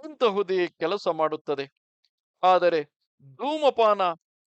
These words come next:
ಈ ಕೆಲಸವನ್ನು ಇನ್ನೂ ಚೆನ್ನಾಗಿ ಮಾಡುತ್ತದೆ. ನಿಮ್ಮ ಸುಪ್ತ ಮನಸ್ಸಿನಲ್ಲಿ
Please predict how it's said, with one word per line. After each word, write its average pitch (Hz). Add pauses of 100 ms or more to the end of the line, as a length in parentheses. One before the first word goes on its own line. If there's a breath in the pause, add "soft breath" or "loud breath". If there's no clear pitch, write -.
(220)
ಈ 262
ಕೆಲಸವನ್ನು 185 (340)
ಇನ್ನೂ 220
ಚೆನ್ನಾಗಿ 160
ಮಾಡುತ್ತದೆ. 143 (1200)
ನಿಮ್ಮ 214
ಸುಪ್ತ -
ಮನಸ್ಸಿನಲ್ಲಿ 160